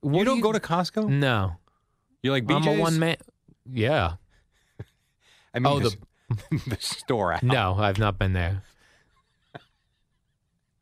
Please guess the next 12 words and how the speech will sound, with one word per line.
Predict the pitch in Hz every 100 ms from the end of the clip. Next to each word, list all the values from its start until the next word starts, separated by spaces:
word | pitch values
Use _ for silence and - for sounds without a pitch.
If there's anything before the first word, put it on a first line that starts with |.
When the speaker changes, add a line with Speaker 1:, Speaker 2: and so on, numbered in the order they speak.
| _ _ _ _ _ - - - - 139
Speaker 2:
I | 143
am | 175 165
a, | 139 131 123
uh, | 117 113 110 107 - _
Speaker 1:
<laughs> | _ -
Speaker 2:
single | - 190 165
guy, | 135 170 143
Jerry. | 107 110
I | 127
can't | - 151
be | 135
having | 127 123 117 113